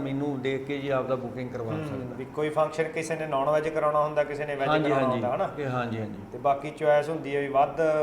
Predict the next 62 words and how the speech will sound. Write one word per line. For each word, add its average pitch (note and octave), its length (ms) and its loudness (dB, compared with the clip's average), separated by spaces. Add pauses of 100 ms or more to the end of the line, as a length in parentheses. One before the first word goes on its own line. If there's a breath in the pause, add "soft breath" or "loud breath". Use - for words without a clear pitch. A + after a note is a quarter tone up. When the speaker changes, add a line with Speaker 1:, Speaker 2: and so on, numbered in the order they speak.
(120)
Speaker 2:
ਖਰਚਾ C3+ 300 0
ਕਰਨਾ C3+ 280 -4
ਜਾਂ C3+ 120 -6
ਘੱਟ C#3+ 40 -2
Speaker 1:
ਹਾਂਜੀ, D3 240 2
ਹਾਂਜੀ, B2 200 0
Speaker 2:
ਕਰਨਾ। A2+ 140 -2
Speaker 1:
ਹਾਂਜੀ। G2+ 200 -10
Speaker 2:
ਉਸ D3+ 160 2
ਹਿਸਾਬ F3 280 8
ਨਾਲ D#3+ 100 4
Speaker 1:
ਉਸ F3 120 4
Speaker 2:
ਤੁਸੀਂ E3+ 40 -4
Speaker 1:
ਹਿਸਾਬ E3+ 140 10
Speaker 2:
ਮੈਨੇਜ D#3 140 8
Speaker 1:
ਨਾਲ, C#3+ 100 8
Speaker 2:
ਕਰ C#3+ 100 4
Speaker 1:
ਹਾਂਜੀ, D#3 260 8
Speaker 2:
ਦਿੰਦੇ D3+ 120 2
Speaker 1:
ਉਹ, D3 60 -2
Speaker 2:
ਹੋ। C#3 220 -8
Speaker 1:
ਹਾਂ, D3 240 6
ਐਡਜਸਟਮੈਂਟ D3 520 2
ਹੋ A#2+ 200 -2
ਜੂਗੀ C3 240 -2
ਜੀ, C#3+ 80 -2
ਉਸੇ C#3+ 280 -4
ਤਰ੍ਹਾਂ C#3 180 -2
ਹੋ B2+ 80 -4
Speaker 2:
ਹੂੰ, A2 120 -6
Speaker 1:
ਜੂਗੀ, C#3+ 260 -4
Speaker 2:
ਹੂੰ। C#3 180 -6 (380)
Speaker 1:
ਉਸ B2 120 -10
ਤਰ੍ਹਾਂ B2+ 260 -2
ਕਰ A#2 120 -6
ਲਓ। F#2 180 -10
Speaker 2:
ਤੇ D3 60 -4
ਬਾਕੀ D3+ 340 4
ਕੋਈ E3+ 200 -2
ਕਵੇ F3 280 0
ਵੀ F3 160 2
ਅਸੀਂ E3 140 0
ਤਾਂ E3+ 100 0
ਬਸ E3 180 4
ਇਕੱਲੇ E3 260 0
ਤਿਆਰ E3 320 6
ਹੋ E3+ 80 4
ਕੇ D#3+ 100 -2
ਕੱਪੜੇ D#3 300 -2
ਪਾ D#3 160 2
ਕੇ D3+ 100 -2
ਇੱਥੇ D3+ 180 -4
ਹੀ D#3 60 2
ਆਉਣਾ, C#3 200 0
ਸ-, - 240 0
ਸਿਰਦਰਦੀ C#3+ 420 -2
ਤੁਹਾਡੀ, C#3+ 460 -4
Speaker 1:
ਹਾਂਜੀ, C#3 320 0
ਹਾਂਜੀ। A#2 180 0
Speaker 2:
ਵੀ G#2+ 80 -2
ਪਲੇਟ E3+ 300 0
ਸਿਸਟਮ। - 400 -2